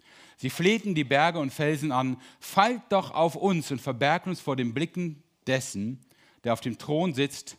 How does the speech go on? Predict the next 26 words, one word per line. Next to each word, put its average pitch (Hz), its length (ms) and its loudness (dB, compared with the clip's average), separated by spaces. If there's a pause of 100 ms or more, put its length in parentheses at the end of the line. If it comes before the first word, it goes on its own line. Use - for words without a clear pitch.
und 113 120 -12
vor 123 120 -2
dem 113 140 -4
Zorn 139 400 0
des 131 180 -8
Lammes. 87 480 -8 (460)
Denn 117 120 -2
jetzt 185 220 2
ist 208 160 -4
er 190 80 2
da, 160 320 4
der 147 140 -4
furchtbare 170 520 -2
Tag, 135 440 0 (280)
an 110 120 -8
dem 127 160 2
ihr 123 120 -2
Zorn 180 380 -2
über 160 180 -2
uns 139 160 -4
hereinbricht. 110 680 -4 (200)
Wer 113 100 -6
kann 110 240 -4
da 117 180 2
noch 117 320 -4 (280)
bestehen?" 101 580 -8